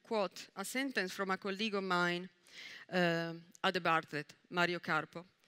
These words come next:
So, uh, he write this, um, article in which he discuss, uh, cookie, an Italian cookie, Mulino Bianco, as an example of, um, Italian, uh, postmodernism, because they look like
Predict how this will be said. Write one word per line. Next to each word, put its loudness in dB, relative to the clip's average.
So, -6
uh, 8
he 2
write 6
this, -6
um, 0
article 2
in -2
which -2
he -6
discuss, 2
uh, 6
cookie, -4
an 2
Italian 2
cookie, -8
Mulino -4
Bianco, 2
as -2
an -2
example 0
of, 0
um, 0
Italian, 0
uh, 2
postmodernism, -6
because -4
they -2
look -6
like 4